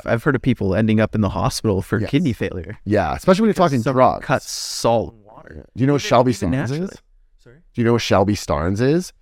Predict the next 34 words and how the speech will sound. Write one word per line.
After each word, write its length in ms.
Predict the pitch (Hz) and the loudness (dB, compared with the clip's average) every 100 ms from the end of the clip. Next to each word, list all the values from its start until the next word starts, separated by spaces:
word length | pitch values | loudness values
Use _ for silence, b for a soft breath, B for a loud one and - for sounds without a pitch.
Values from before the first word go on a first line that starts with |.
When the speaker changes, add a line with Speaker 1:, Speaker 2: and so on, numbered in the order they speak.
| _ - _ | _ -20 _
Speaker 2:
They 140 | 113 110 | 0 2
call 160 | 131 | 4
him 80 | 123 | 4
the 60 | 101 | 4
death 280 | 87 104 - | 4 2 2
guru 300 | 87 85 80 | 0 2 0
because 360 | 82 101 90 | 0 -2 -2
he, 80 | 104 | 2
like, 160 | 98 - B | 0 0 B
he 160 | 127 113 | 0 0
takes 280 | 139 131 - | 2 2 2
these 200 | 107 - | -2 -2
females 600 | - 131 113 92 85 87 - | 0 2 4 4 2 0 0
and 240 | 101 98 | 2 4
they're, 100 | 98 | 4
like, 220 | 92 92 | 2 0
the 120 | 101 | 2
most 240 | 101 104 87 | 4 2 2
shredded 460 | - 110 110 104 | -2 2 4 2
thing 140 | 92 98 | 2 0
you've 160 | 92 | 2
ever 160 | 98 92 | 2 0
seen 280 | - 104 92 | -2 -2 0
in 100 | 87 | 0
your 120 | 85 | 0
entire 440 | 80 - 87 78 | -2 -2 0 0
life, 320 | 78 120 110 - | 2 2 2 0
but 180 | 92 62 | -6 -2
many 360 | 98 98 98 | 0 2 2
women 260 | 92 98 95 | 2 0 0
have 160 | 80 | 0
died 260 | 82 80 95 | 0 2 2
under 220 | 73 64 | 0 -4
him 220 | 71 53 | -6 -10